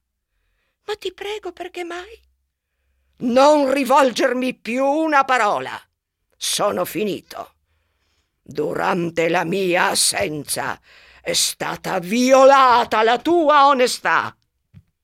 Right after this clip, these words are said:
La faccenda diventa seria. Ora agli occhi di Anfitrione, Alcmena appare una moglie infedele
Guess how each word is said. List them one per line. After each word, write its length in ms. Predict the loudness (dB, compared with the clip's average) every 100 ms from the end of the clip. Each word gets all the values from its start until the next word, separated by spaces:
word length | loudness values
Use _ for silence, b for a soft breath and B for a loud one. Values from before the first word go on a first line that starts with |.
| _ _ _ _ _ _ _
La 120 | -20 -16
faccenda 580 | -14 -14 -16 -18 -14
diventa 500 | -12 -12 -16 -20 -14
seria. 580 | -10 -10 -10 -18 -20 -20 _ b b b b b b b b b b b 0
Ora 260 | 2 4
agli 160 | 2 0
occhi 260 | -4 -8
di 120 | -8 -8
Anfitrione, 960 | -10 -16 -10 -6 -4 -4 -8 -8 -8 -8
Alcmena 720 | -8 -8 -6 -6 -6 -10 -14
appare 500 | -10 -10 -10 -12 -8
una 180 | -6 -4
moglie 400 | -6 -8 -12 -12
infedele 880 | -14 -14 -16 -16 -18 -20 -20 -20 _